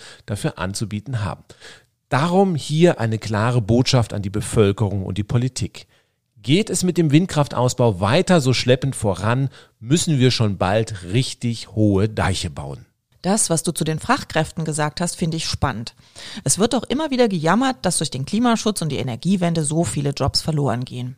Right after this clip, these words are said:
Speaker 2: Zwanzigtausend Jobs stehen bei der Braunkohle auf der Kippe, vielleicht hunderttausend Jobs bei der Herstellung von Verbrennerautos. Und du redest davon, dass für die Energiewende die Fachkräfte fehlen.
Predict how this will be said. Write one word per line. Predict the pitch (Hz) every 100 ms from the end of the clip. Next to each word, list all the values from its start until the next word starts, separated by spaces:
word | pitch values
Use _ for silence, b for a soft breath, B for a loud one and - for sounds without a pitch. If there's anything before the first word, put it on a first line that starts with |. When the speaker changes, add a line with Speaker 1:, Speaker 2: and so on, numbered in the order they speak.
| -
Speaker 2:
Zwanzigtausend | 156 175 196 165 165 160
Jobs | - 175 - -
stehen | - 160 165
bei | 139
der | 117
Braunkohle | - 165 220 220 214 208
auf | -
der | 180
Kippe, | - 185 175 - B B B B
vielleicht | 190 185 -
hunderttausend | 233 240 220 190 175 170
Jobs | 170 -
bei | 151
der | 160
Herstellung | 143 143 - 147
von | 156 165
Verbrennerautos. | 196 - 151 156 - 147 - 147 - B B
Und | 160 139
du | 160 185
redest | 196 190 202 196 208
davon, | - 208 208 B B
dass | 160 -
für | 151
die | 135
Energiewende | 131 - 135 147 165 190 165
die |
Fachkräfte | 160 269 - - - - 135
fehlen. | - 135 127 135